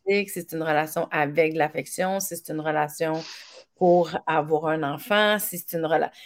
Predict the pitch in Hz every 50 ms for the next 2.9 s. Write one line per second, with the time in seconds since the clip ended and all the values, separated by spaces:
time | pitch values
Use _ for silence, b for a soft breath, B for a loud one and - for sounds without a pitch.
0 | B B B B B B - - _ - 170 - 185 175 180 185 196 185 - 294
1 | 349 440 - 208 180 185 180 165 170 - - 196 196 233 285 285 - - 170 160
2 | 160 160 - - 175 170 - - 180 160 160 156 156 - 220 254 311 -